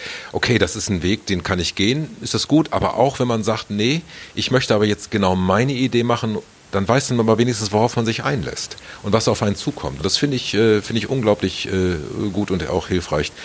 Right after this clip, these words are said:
denn dann kriegt man nicht die volle Breitseite, wenn man, äh, später dann, äh,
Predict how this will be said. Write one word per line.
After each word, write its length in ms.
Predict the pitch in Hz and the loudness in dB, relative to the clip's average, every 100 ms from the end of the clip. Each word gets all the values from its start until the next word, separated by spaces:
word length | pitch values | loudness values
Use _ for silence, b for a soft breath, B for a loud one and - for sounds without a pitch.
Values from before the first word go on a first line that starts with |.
| B B - | B B -2
denn 140 | 87 | 2
dann 120 | 87 | 2
kriegt 280 | - 95 - | 2 -2 2
man 80 | 85 | 0
nicht 120 | - | 0
die 80 | 87 | -2
volle 240 | - 85 | 2 2
Breitseite, 920 | 78 82 80 - 80 82 76 76 - - | 2 0 0 2 2 4 4 2 -4 -10
wenn 140 | - 78 | -6 -4
man, 120 | 73 76 76 - | -2 -2 -4 -6
äh, 560 | 76 69 71 71 69 | -4 -4 -4 -6 -6
später 320 | 78 90 82 76 | 0 0 2 2
dann, 440 | 73 73 73 76 | 2 0 -4 -6
äh, 340 | 78 76 73 | -4 0 0